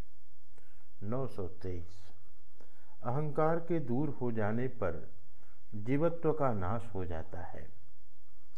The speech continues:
इस अवस्था में समाधि में ब्रह्म का साक्षात्कार होता है। जीव नहीं, ब्रह्म ही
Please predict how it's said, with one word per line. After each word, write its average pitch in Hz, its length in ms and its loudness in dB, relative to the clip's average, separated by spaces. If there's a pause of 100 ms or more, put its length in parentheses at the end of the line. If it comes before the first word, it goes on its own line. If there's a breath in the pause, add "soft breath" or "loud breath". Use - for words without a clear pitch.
(320 soft breath)
इस 165 200 0
अवस्था 127 460 0
में 151 200 2
समाधि 107 560 0
में 98 340 0 (640 soft breath)
ब्रह्म 151 340 2
का 151 180 0
साक्षात्कार 98 920 0
होता 85 340 0
है। - 300 0 (1300 soft breath)
जीव 151 240 2
नहीं, 113 520 2 (280)
ब्रह्म 113 380 0
ही 82 400 0